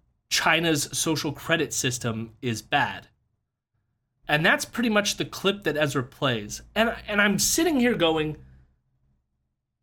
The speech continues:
why is Ezra playing this clip? Because Ezra hates both George Soros,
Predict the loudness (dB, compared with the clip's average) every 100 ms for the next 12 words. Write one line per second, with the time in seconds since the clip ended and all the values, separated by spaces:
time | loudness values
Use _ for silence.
0 | -10 -2 2 4 4 2 4 2 2 0
1 | 2 2 0 -2 -2 -2 -4 -2 0 0
2 | 2 2 2 2 2 0 -4 0 2 0
3 | 0 2 2 0 0 2 2 0 -6